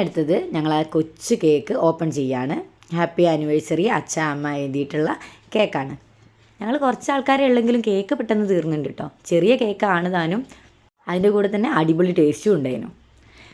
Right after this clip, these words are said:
മക്കൾക്ക് പിന്നെ കേക്കൊക്കെ കണ്ടാൽ പിന്നെ വേറെ ഒന്നും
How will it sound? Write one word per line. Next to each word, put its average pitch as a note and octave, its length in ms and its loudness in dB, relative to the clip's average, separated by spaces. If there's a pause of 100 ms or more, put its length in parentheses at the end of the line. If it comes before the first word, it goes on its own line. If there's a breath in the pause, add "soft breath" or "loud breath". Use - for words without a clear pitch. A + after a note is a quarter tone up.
(140)
മക്കൾക്ക് A3+ 360 -2
പിന്നെ C4+ 240 2
കേക്കൊക്കെ G3+ 520 0
കണ്ടാൽ F3+ 280 0
പിന്നെ F3 220 -2 (380 loud breath)
വേറെ F3+ 240 0
ഒന്നും F#3 240 2